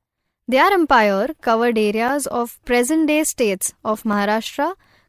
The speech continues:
Karnataka, and Andhra Pradesh. This young girl, named Naganika,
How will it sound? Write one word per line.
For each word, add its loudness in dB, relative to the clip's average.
Karnataka, 0
and 0
Andhra 2
Pradesh. -6
This -2
young 2
girl, 2
named 0
Naganika, -2